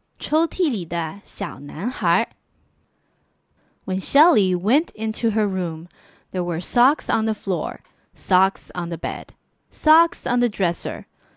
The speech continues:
socks on the wall, and socks everywhere. 雪莉走进她的房间，看见地板上有袜子，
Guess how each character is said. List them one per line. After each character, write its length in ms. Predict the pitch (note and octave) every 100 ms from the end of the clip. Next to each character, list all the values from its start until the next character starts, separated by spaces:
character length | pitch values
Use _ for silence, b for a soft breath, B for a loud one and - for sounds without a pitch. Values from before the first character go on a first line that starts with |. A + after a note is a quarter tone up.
| _
socks 600 | - F3+ E3 - - - -
on 160 | D#3+
the 80 | E3
wall, 480 | F3+ G3 D#3 D#3+ F#3+ _ _ _
and 300 | D#3+ D3+ D#3
socks 680 | - - F#3 G3 - - - _
everywhere. 880 | G3 C4+ E4+ D4 A3+ G3 B2+ C3 - _ _ _ _ _
雪 320 | - - G#3+ F#3
莉 340 | D4+ C4 - -
走 180 | E3+
进 180 | E3+ G3
她 140 | G3 F#3+
的 100 | F#3
房 240 | D#3+ F3+
间， 320 | A#3 A#3+ B3+ b b b -
看 180 | D4+ C#4
见 160 | C#4
地 140 | F4 F#4
板 240 | A3+ F#3+
上 340 | - C#4+ B3+
有 180 | A#3+ F3+
袜 340 | G#3+ F4+ F4 G3+
子， 280 | - D#3+